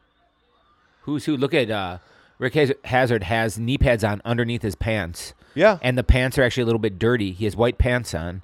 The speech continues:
Speaker 2: Yeah. Oh, Sunshine
Speaker 1: Oh.
Speaker 2: shaking it.
Speaker 1: Oh.
Speaker 2: Oh, it looked like he was supposed to catch himself there. Didn't quite get enough of it, but enough to.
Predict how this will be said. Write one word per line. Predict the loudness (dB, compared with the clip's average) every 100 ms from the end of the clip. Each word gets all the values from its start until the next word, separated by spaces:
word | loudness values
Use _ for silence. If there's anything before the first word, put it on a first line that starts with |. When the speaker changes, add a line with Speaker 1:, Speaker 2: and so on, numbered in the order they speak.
| -10
Speaker 2:
Yeah. | -2 -2 -2 -8 _ _ -20 _ _ _ _ _ _ _ _ _ _ _ _ -20 _ _ _ _ _ _ _ _ _ _
Oh, | -2 -2 -4
Sunshine | -6 2 4 2 0
Speaker 1:
Oh. |
Speaker 2:
shaking | -2 -2 -2 -4
it. | -4 -6 _ _ 8
Speaker 1:
Oh. | 12 12 8 -2 -16 -6
Speaker 2:
Oh, | -2 -2
it | -2
looked | -6 -2
like | -2
he | -2
was | -4
supposed | 0 -2 -2
to |
catch | -2 -2 -2
himself | -8 -4 -4 -2
there. | -4 -2
Didn't | -4 -4
quite | -4 -4 -2
get | -4
enough | -2 -4 -6 -6
of | -4
it, | -4 -4 -2
but | 0 0 -4 _
enough | -10 -6 -6 -6 -4
to. | -2 0 -2